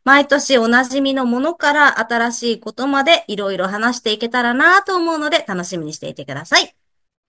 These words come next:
で、毎年言ってると思うんだけど、入会一年以上の会員さん対象のコンサルなので、悩みの内容はある程度おうち英語を進めた人以上のものになっているので、その点も考慮しながら聞いてもらえたらと思っています。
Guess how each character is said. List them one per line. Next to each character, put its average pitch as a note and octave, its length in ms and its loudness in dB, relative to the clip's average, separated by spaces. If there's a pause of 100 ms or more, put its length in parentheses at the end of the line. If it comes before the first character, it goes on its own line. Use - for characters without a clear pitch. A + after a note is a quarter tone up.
(160)
で、 E4+ 160 0 (200)
毎 F4+ 160 2
年 A4+ 320 2
言 A#3 100 -2
っ - 20 -18
て C#4+ 140 2
る C#4+ 120 -2
と A#3+ 100 4
思 G#3 180 -2
う G#3+ 60 -4
ん G3 40 -6
だ F3 120 -6
け F3 140 -10
ど、 C4+ 220 2 (240)
入 D#4 200 0
会 E4 300 4
一 D#4 340 -4
年 G4 240 0
以 F#4 100 0
上 F#4 140 0
の B3 140 0
会 A#3+ 320 0
員 A3+ 100 0
さ A#3 180 0
ん A3 80 -4
対 A3+ 220 -2
象 A#3 180 -2
の A3 100 -6
コ A#3 160 -4
ン A#3+ 60 0
サ B3 140 0
ル A#3 100 0
な A#3 140 0
の G3 160 -6
で、 C#4 220 2 (380)
悩 F#4 320 4
み A4 140 -2
の F#4 220 2
内 B3 320 4
容 B3 180 4
は A#3+ 180 4
あ F4 60 4
る G#4+ 180 -2
程 D4 140 2
度 A3+ 160 0
お A3+ 100 2
う C4+ 80 0
ち - 140 -4
英 D4 120 4
語 A#3 100 0
を A3+ 80 -4
進 A3+ 280 -2
め A#3 120 -2
た G#3+ 160 -4
人 - 320 -6
以 F4+ 120 0
上 A4 220 -2
の F4+ 140 0
も A#3+ 160 2
の A#3 180 2
に G#3+ 140 -2
な G#3 100 0
っ G#3 80 -10
て G3+ 100 -6
い F#3+ 60 -4
る G#3 120 -6
の A3+ 100 -4
で、 C#4+ 160 0 (160)
そ F4 160 -6
の G4 100 0
点 G4+ 220 -2
も D#4+ 100 0
考 C#4+ 160 -2
慮 A#3+ 140 0
し A#3+ 120 -4
な A3+ 120 -2
が G#3 80 0
ら F#3 100 0
聞 F#3+ 200 -10
い F3+ 60 -8
て F#3 200 -4
も F3 120 -4
ら G3 100 0
え B3 60 -2
た F#4 100 4
ら F#4+ 100 2
と A#3 100 2
思 E3+ 200 -4
っ D#3+ 40 -18
て C#3+ 140 -12
い D#3 80 -12
ま D4 460 6
す。 - 60 -14